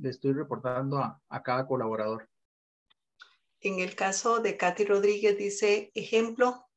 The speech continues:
Speaker 2: un cliente requiere un material, se asegura que el proveedor cuente con la póliza al día y con sus trabajadores cubiertos. Debido al tamaño del material, utiliza los servicios de una grúa particular.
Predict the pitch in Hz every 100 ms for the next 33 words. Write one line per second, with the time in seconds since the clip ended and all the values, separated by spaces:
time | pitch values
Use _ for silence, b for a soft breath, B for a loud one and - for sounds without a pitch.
0 | _ _ _ 196 202 208 202 202 202 226
1 | 202 165 - 196 208 202 196 196 170 185
2 | 202 226 233 - 165 175 170 196 196 202
3 | 196 - 160 165 165 180 202 196 185 185
4 | 202 175 160 156 175 190 196 170 170 220
5 | 220 220 - 196 165 151 156 - 165 147
6 | 147 156 160 160 165 - 185 214 202 202
7 | 143 - - _ _ _ b b _ -
8 | 175 180 202 220 233 226 185 185 202 220
9 | 208 185 165 175 190 208 220 202 190 170
10 | 180 208 208 202 175 170 180 214 196 170
11 | 170 180 180 196 202 202 190 175 165 -
12 | 160 175 147 135